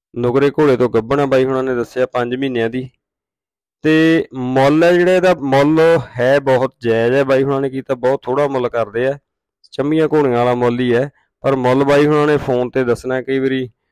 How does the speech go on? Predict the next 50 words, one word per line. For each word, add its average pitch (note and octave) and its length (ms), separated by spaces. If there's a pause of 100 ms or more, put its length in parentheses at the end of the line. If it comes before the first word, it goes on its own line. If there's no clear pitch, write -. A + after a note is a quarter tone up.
(360)
ਬੰਦੇ A#2+ 260
ਨੇ B2+ 380
ਵਪਾਰ A2+ 480
ਦਾ A#2+ 140
ਕੰਮ A#2+ 240
ਹੁੰਦਾ A#2+ 300
ਜਾਂ A#2 200
ਕਿਸੇ A#2 240
ਹੋਰ G#2+ 260
ਸੱਜਣ A2+ 340
ਨੇ A#2 100
ਲੈ A2 220
ਕੇ A2+ 160
ਅੱਗੇ A2 200
ਵੇਚਣੀ A2 360
ਹੋਏ A2 160
ਤਾਂ A2 100
ਥੋੜ੍ਹਾ A#2 260
ਜਿਹਾ B2+ 120
ਬਾਈ G#2+ 220
ਹੁਣਾਂ A2+ 160
ਨੇ A2+ 120
ਇਸ A2 120
ਗੱਲ A2 180
ਦੀ A2 140 (560)
ਸੰਕੋਚ A#2 440
ਕੀਤੀ B2 420
ਹੈ C3 140 (320)
ਵੀ A#2+ 100
ਵੀਡੀਓ D3 300
ਦੇ D3+ 80
ਵਿੱਚ C#3 160
ਜਿਹੜਾ C3 220
ਮੁੱਲ A#2 320
ਆਪਾਂ A#2 340
ਨਹੀਂ A2 240
ਦੱਸ A2 220
ਸਕਦੇ A#2 320
ਗੇ, B2+ 160 (280)
ਪਰ B2 140
ਮੁੱਲ A#2+ 340
ਇਹਦਾ D3 200
ਜਾਇਜ਼ B2 280
ਹੈ। C#3 80
ਜੇ C3+ 160
ਤੁਸੀਂ B2+ 220
phone A#2 240
ਕਰਕੇ B2 320
ਮੁੱਲ A#2 280
ਦੀ, A#2+ 280